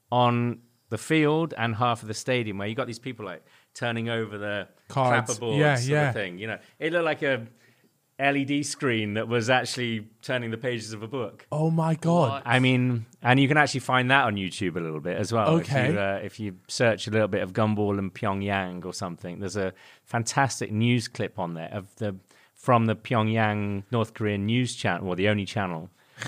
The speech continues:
Speaker 1: on
Speaker 2: Yeah.
Speaker 1: their news that night of, like,
Speaker 2: Shock.
Speaker 1: an interview with me and everyone there and Jackass guys, Bam, and all that.
Speaker 2: The
Speaker 1: Ryan.
Speaker 2: Jackass guys made it over
Speaker 1: They
Speaker 2: there.
Speaker 1: did, yeah, 'cause
Speaker 2: Did
Speaker 1: they
Speaker 2: the
Speaker 1: came
Speaker 2: M-,
Speaker 1: on the
Speaker 2: did
Speaker 1: rally
Speaker 2: M-
Speaker 1: every year for about ten years then after that first one. So,
Speaker 2: <sighs>
Speaker 1: yeah.
Speaker 2: Oh, the, but the M T V crew didn't go on that one.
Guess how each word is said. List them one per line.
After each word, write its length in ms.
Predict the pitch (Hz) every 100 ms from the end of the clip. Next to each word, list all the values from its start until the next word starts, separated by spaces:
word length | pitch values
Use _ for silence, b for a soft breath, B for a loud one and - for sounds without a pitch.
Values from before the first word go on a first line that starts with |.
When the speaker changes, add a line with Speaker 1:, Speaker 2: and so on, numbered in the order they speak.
| B
Speaker 1:
on 120 | 113
Speaker 2:
Yeah. 120 | 151 120
Speaker 1:
their 100 | 113
news 340 | 127 135 117
that 220 | 117 104 113
night 360 | 117 107 95
of, 120 | 98
like, 160 | 107 110
Speaker 2:
Shock. 140 | 143 139
Speaker 1:
an 40 |
interview 360 | 131 117 127 113
with 160 | 107
me 240 | 113 117 117
and 140 | 107
everyone 360 | 110 104 107 110
there 300 | 110 110 110
and 140 | 95 - b -
Jackass 440 | 120 117 110 107
guys, 300 | 117 113 98
Bam, 460 | - 104 101 110 110
and 240 | 104 104
all 140 | 104
that. 160 | 110 113 104
Speaker 2:
The 60 | - 113
Speaker 1:
Ryan. 140 | 123 -
Speaker 2:
Jackass 380 | 214 226 202
guys 240 | - 170 143
made 140 | 139
it 40 | 131
over 160 | 127
Speaker 1:
They 140 | 123 131
Speaker 2:
there. 220 | 143 180
Speaker 1:
did, 60 | 139
yeah, 180 | 151 175
'cause 120 | 165
Speaker 2:
Did 100 | 214
Speaker 1:
they 80 | 214
Speaker 2:
the 0 |
Speaker 1:
came 100 | 220
Speaker 2:
M-, 80 | 220
Speaker 1:
on 60 | 180
the 60 |
Speaker 2:
did 100 | 175
Speaker 1:
rally 120 | 170 165
Speaker 2:
M- 40 |
Speaker 1:
every 200 | 151 156
year 160 | 170 147
for 100 | 135
about 180 | 135
ten 240 | 120 139 131
years 300 | 180 165 113
then 160 | 98
after 240 | 101 98 117
that 100 | 95
first 320 | 135 131 -
one. 220 | 90 80
So, 400 | - 120 113 107 B B B
Speaker 2:
<sighs> 260 | B -
Speaker 1:
yeah. 220 | 120 107 156
Speaker 2:
Oh, 400 | 175 175 160 170
the, 140 | 185
but 140 | 165 175
the 120 | 160
M 140 | 180 156
T 140 | 170
V 180 | 156 165
crew 180 | 160 147
didn't 220 | 139 127
go 320 | 127 123 117
on 140 | 110 123
that 200 | 117 104
one. 200 | 104